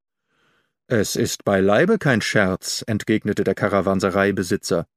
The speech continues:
Ich sagte dir ja gleich, dass es eine schöne Rechnung geworden ist. Entschuldige, wenn ich etwas weitschweifig werde. Ich hoffe zuversichtlich, dass du dann einsehen wirst, wie recht und billig meine Forderung ist.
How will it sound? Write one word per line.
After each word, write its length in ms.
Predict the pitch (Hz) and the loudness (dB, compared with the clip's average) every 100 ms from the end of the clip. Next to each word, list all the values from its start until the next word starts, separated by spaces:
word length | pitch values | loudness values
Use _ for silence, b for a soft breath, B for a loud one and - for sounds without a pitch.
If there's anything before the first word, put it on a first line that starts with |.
| _ _ _ _ _ - | _ _ _ _ _ -2
Ich 200 | 143 - | -2 2
sagte 320 | 117 104 123 | 2 2 2
dir 100 | 123 | 2
ja 120 | 143 | 2
gleich, 420 | 156 214 143 101 | 2 4 4 2
dass 160 | - 104 | -2 -2
es 120 | 107 | 0
eine 180 | 107 104 | 0 0
schöne 480 | - - 135 104 113 | -2 0 2 2 2
Rechnung 360 | 135 - 101 | 0 0 0
geworden 400 | 98 95 98 101 | 2 2 2 2
ist. 320 | 98 - - - _ _ B B B B B | -2 -4 -10 -20 _ _ B B B B B
Entschuldige, 760 | - 180 175 233 233 202 185 160 | -2 0 0 0 0 2 2 2
wenn 100 | 151 | 2
ich 80 | 139 | 0
etwas 280 | - 143 | -2 0
weitschweifig 720 | 117 98 - - 98 92 90 95 | 2 2 2 -2 -2 0 -2 2
werde. 360 | 95 90 92 - _ _ _ _ | 2 2 -2 -4 _ _ _ _
Ich 260 | - 170 - | -4 -2 0
hoffe 240 | 190 185 | 0 0
zuversichtlich, 840 | - 233 202 110 101 113 - 175 | -2 -4 0 0 0 -2 -2 -4
dass 160 | - 147 | -2 -4
du 120 | 151 | -4
dann 260 | 127 123 113 | -2 0 0
einsehen 600 | 123 113 104 98 107 117 | 0 2 2 2 0 0
wirst, 300 | 117 143 - | 0 -2 -2
wie 140 | 156 151 | -2 0
recht 360 | 120 104 - | 0 0 -2
und 200 | - 139 | -2 0
billig 300 | 151 196 107 | 2 2 2
meine 180 | 101 95 | 2 0
Forderung 480 | - 104 101 95 98 | 0 0 2 2 0
ist. 320 | 98 - - | 0 -4 -12